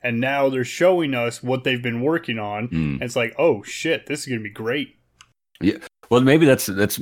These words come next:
Speaker 2: that might be a really good sign, too, 'cause it doesn't really seem like this game had a due date, you know? So maybe it's one of those projects, which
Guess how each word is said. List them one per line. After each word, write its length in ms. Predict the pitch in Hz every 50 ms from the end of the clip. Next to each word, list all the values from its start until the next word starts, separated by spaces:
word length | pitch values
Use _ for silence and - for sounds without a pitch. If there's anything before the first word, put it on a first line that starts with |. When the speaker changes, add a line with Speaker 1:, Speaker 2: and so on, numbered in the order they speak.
| 104 90
Speaker 2:
that 160 | 95 104 107
might 160 | 107 101 80
be 80 | - 82
a 40 | 80
really 180 | 85 80 82
good 120 | 73 78 -
sign, 280 | - 87 80 78 76
too, 360 | - - - 101 98 92 85 78
'cause 140 | - 90 87
it 60 | 95
doesn't 240 | 85 101 98 110 -
really 240 | 73 101 95 95 90
seem 340 | - - 95 92 92 87 82
like 200 | 80 78 71 -
this 200 | 87 80 - -
game 300 | - 80 78 76 73 71
had 640 | - - 80 80 78 76 73 71 69 69 65 - _ _ _ _ -
a 80 | -
due 240 | 69 67 - 131 285
date, 380 | 85 73 69 64 62 - _ _ _ _ _ _ _ _ _ _ _ _ _ _ _ _ -
you 80 | 78
know? 240 | 76 76 78 78 82 _ _ _ _ _ _ _ _ _ _ _ _ _ -
So 280 | - - 95 90 85 82
maybe 520 | 80 85 90 98 98 95 92 92 90 87
it's 160 | 85 - -
one 120 | 90 87 82
of 60 | 76
those 260 | 80 80 78 76 -
projects, 840 | - - - 90 92 90 78 73 73 73 - - - - - - -
which 400 | 76 76 - - - - -